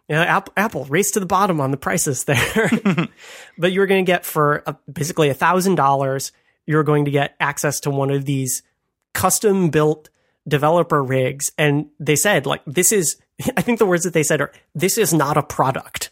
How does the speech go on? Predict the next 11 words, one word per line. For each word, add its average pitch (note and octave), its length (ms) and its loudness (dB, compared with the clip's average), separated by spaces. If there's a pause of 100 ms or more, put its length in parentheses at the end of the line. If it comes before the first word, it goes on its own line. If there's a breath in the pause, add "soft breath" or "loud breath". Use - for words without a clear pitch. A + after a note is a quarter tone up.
(460)
This E3 260 0
is E3+ 180 2
not C3 440 0
a C3+ 80 2
Mac. B2+ 560 -2 (420 loud breath)
This D#3 180 0
is D#3 140 2
not D#3 280 0
an C#3+ 100 2
Apple D3 320 0
product. D#3 680 -2